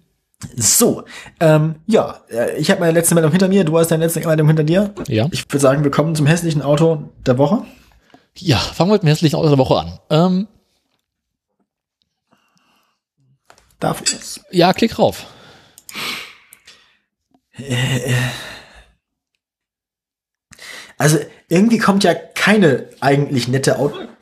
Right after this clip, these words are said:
Speaker 1: Automarke an diesem scheiß S-U-V-Trend vorbei, ne?
Speaker 2: Nee. So ganz und gar nicht.
Speaker 1: Ja, fürchterlich. Also, wenn man einen James Bond-Film ruinieren will, ne, dann ist das ein Auto.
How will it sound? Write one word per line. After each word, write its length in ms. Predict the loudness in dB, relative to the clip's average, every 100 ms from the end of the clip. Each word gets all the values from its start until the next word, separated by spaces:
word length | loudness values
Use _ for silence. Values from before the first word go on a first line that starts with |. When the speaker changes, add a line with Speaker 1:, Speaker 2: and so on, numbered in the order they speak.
| 0
Speaker 1:
Automarke 760 | 2 4 4 2 2 0 -2 _ -6
an 160 | -2
diesem 360 | 0 0 -2 -4
scheiß 480 | -2 0 -2 -4 _ _ _ _ _ -20 -4
S-U-V-Trend 640 | 0 2 2 0 0 -2 -2
vorbei, 320 | 0 0 0
ne? 180 | -2 -2
Speaker 2:
Nee. 200 | -4 -4 _ _ _ _ _ _ _
So 180 | -10
ganz 180 | -6 -4
und 80 | -4
gar 160 | -4 -6
nicht. 200 | -8 -6
Speaker 1:
Ja, 140 | -6 -6 _ _
fürchterlich. 760 | -20 -6 -4 -4 -6 -10 -16 -20 _ _ _ _ _ _ _ _ _ _ _ _ _ _ _ _ _ _ _ _ _ _ _ _ -4
Also, 160 | 0 2
wenn 60 |
man 140 | 2 2
einen 60 |
James 280 | 2 0 0
Bond-Film 420 | 0 0 0 0
ruinieren 580 | 2 4 4 4 2 2
will, 140 | 0
ne, 140 | 0 0
dann 100 | -2
ist 160 | -2
das 140 | -4 -4
ein 80 | -6
Auto. 320 | -8 -10